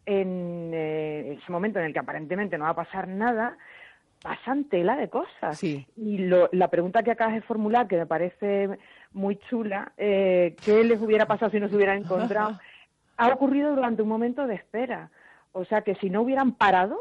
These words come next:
Speaker 1: estos tres personajes, si no se hubieran detenido en sus vidas para esperar o para respirar,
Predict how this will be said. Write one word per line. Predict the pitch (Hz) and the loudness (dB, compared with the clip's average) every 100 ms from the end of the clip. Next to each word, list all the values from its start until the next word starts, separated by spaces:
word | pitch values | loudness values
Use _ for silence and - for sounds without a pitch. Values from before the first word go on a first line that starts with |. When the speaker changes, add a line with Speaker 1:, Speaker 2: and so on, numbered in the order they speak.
| 480 | -8
Speaker 1:
estos | 208 - 185 | -8 -10 -8
tres | 196 | -8
personajes, | - 190 185 175 175 269 339 | -8 -10 -10 -10 -10 -12 -14
si | - | -14
no | 170 | -14
se | 175 208 | -10 -8
hubieran | 180 190 180 | -4 -2 0
detenido | 175 170 175 180 196 170 | 0 0 0 0 0 -2
en | - 139 | -4 -12
sus | 143 | -12
vidas | 143 226 151 151 _ _ - | -6 -6 -6 -12 _ _ -6
para | 180 | -2
esperar | 165 - 170 160 190 - _ _ | -2 -4 -8 -4 -4 -6 _ _
o | 170 | -16
para | 160 151 | -10 -8
respirar, | 151 151 - 156 175 269 | -10 -14 -12 -4 -2 -4